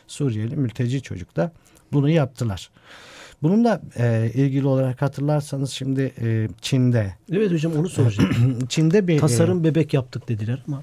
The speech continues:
Speaker 2: tabii medya öyle
Speaker 1: Yani,
Speaker 2: yansıdı.
Speaker 1: e, şimdi şöyle, medyaya düştüğümüz zaman aslında, e, işimiz biraz şey, e, medyanın diline düşmemek lazım.
Speaker 2: <laughs>
Speaker 1: Ben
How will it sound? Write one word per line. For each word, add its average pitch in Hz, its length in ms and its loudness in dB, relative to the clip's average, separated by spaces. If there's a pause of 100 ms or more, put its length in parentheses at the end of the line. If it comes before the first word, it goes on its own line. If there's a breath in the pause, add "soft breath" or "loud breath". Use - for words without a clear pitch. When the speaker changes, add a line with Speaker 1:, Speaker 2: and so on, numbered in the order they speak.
Speaker 2:
tabii 131 140 -4 (160)
medya 135 320 2
öyle 127 140 2
Speaker 1:
Yani, 208 260 6
Speaker 2:
yansıdı. 120 260 -2
Speaker 1:
e, 147 80 2
şimdi 220 300 2
şöyle, 170 320 0
medyaya 156 720 2
düştüğümüz 180 500 0
zaman 120 260 2
aslında, 139 840 0
e, - 40 -12
işimiz 147 400 0
biraz 143 240 2
şey, 101 300 -6 (220)
e, 113 260 0 (800 loud breath)
medyanın 165 440 2
diline 160 300 2
düşmemek 120 540 -2
lazım. 123 360 2
Speaker 2:
<laughs> - 840 -4
Speaker 1:
Ben 156 360 0